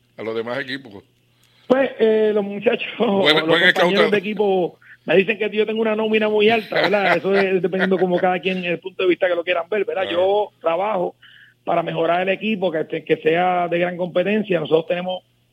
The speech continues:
Speaker 2: muchos jugadores con experiencia doble A y en softball superior. Entre ellos tengo a José Irán Ruiz,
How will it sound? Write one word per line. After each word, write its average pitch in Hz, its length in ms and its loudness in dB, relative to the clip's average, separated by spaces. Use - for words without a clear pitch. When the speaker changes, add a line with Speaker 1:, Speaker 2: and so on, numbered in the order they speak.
Speaker 2:
muchos 196 460 2
jugadores 196 420 2
con 175 160 -6
experiencia 165 500 0
doble 175 360 2
A 180 300 -2
y 165 100 -10
en 165 80 -10
softball 160 320 -4
superior. 180 640 0
Entre 170 400 0
ellos 180 220 0
tengo 180 580 2
a 170 240 -2
José 175 240 0
Irán 175 260 0
Ruiz, 185 440 2